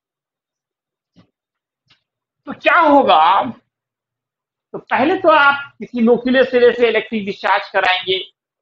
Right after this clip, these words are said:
जिससे बहुत ज्यादा चार्ज प्रोड्यूस होगा, डेवलप होगा, और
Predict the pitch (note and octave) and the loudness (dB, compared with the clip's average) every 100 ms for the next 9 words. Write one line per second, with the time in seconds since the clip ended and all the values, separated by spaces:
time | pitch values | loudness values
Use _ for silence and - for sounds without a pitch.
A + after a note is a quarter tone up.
0 | _ B3+ F#3+ - G#3 D3+ - G#3 - D#3+ | _ -20 -12 -6 -6 -6 -10 -12 -12 -4
1 | F3 F3+ G#3 G#3 - F#3 G3 - _ _ | -2 0 0 -2 -2 0 0 -4 _ _
2 | _ _ _ _ _ _ - F3 F3 C4 | _ _ _ _ _ _ -12 -6 -2 -2
3 | B3 - A3 G3 G3 F3+ F3+ G#3+ A#3+ G3+ | -4 -4 -2 0 0 -2 -2 0 -2 -2
4 | G3+ F#3 F3 - _ _ _ _ _ _ | 0 0 0 -4 _ _ _ _ _ _
5 | D#4 F4 F4+ | 2 4 2